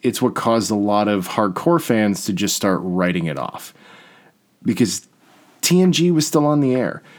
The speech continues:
So if you were watching D S nine that day, and because it's syndication, the episodes could be playing at the same time.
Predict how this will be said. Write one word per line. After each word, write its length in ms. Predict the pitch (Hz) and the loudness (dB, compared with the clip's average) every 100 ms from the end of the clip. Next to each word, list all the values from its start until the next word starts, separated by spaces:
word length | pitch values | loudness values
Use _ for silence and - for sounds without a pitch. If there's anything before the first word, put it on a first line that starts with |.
| - | -14
So 280 | - 127 120 | -2 2 4
if 120 | 104 | 6
you 100 | 135 | 6
were 80 | 165 | 6
watching 380 | 156 151 147 120 | 4 2 2 2
D 160 | 127 | 2
S 160 | 117 - | 2 2
nine 260 | 127 139 | 2 2
that 200 | 123 98 | 2 0
day, 160 | 101 95 | 0 0
and 100 | 104 | 2
because 200 | 107 135 | 2 2
it's 160 | 160 - | 2 2
syndication, 680 | 151 - 123 135 - 78 | 2 2 2 2 0 0
the 100 | 80 | 0
episodes 640 | 101 - - 107 98 - - | 0 -2 0 0 0 -4 -6
could 160 | - | -4
be 100 | 95 | -2
playing 320 | 104 - 110 107 | -2 0 2 2
at 120 | 98 | 0
the 40 | |
same 240 | - 104 95 | -2 -2 -2
time. 500 | - 139 92 80 | -2 -2 -2 -4